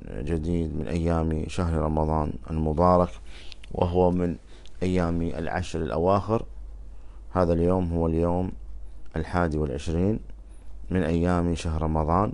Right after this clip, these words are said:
وها نحن قد دخلنا في هذه العشر المباركة. نسأل الله سبحانه وتعالى أن يعيننا وإياكم على، آه،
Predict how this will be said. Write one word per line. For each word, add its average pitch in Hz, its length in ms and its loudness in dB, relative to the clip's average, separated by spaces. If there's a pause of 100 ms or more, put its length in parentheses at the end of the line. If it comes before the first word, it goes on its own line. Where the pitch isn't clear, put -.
(120)
وها 85 260 -2
نحن 82 240 -4
قد 80 240 -2
دخلنا 85 580 0 (680)
في 85 460 0
هذه 85 360 2
العشر 85 480 0 (100)
المباركة. 78 760 2
نسأل 82 300 -2
الله 80 180 2
سبحانه 78 520 -2
وتعالى 87 540 2 (520)
أن 85 80 0
يعيننا 87 500 2
وإياكم 85 760 0 (680)
على، 87 480 4 (500)
آه، 62 1160 -4